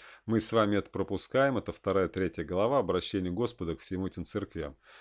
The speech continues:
Четвертая, пятая глава опять нас возводит на небеса. Там мы видим престол Божий, Иисуса Христа, как Агнца, который и способен единственное.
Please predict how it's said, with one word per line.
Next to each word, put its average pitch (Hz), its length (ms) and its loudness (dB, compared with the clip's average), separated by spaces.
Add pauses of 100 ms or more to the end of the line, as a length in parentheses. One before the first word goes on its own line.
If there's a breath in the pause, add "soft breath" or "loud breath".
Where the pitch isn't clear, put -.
(120 loud breath)
Четвертая, 131 600 4
пятая 95 460 4
глава 95 440 4
опять 92 460 0
нас 78 220 -6
возводит 85 520 -2
на 85 60 -2
небеса. 98 680 0 (480 loud breath)
Там 107 220 4
мы 82 120 0
видим 78 320 -2
престол 127 560 4
Божий, 85 640 0 (140)
Иисуса 110 480 0
Христа, 87 580 -2
как - 300 -10
Агнца, 110 560 2
который 131 580 2
и 107 160 -8
способен 117 680 0
единственное. 92 920 -2